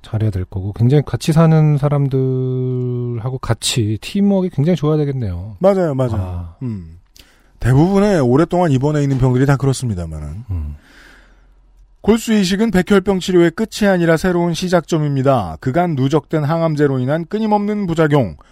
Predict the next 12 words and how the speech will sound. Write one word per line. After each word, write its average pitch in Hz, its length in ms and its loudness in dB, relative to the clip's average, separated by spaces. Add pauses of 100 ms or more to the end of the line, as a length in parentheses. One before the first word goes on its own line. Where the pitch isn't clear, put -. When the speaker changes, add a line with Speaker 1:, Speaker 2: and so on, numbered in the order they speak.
Speaker 2:
언제 135 300 -2
어디서에 143 420 0
시작될지 139 540 -6
모르는 127 420 -4
급성 156 420 -2
만성 147 380 0
숙주병, 135 600 -4 (340)
신만이 156 500 0
안다는 135 400 -2
재발 120 320 -2
우려까지. 120 840 -6
Speaker 1:
네. 87 220 -8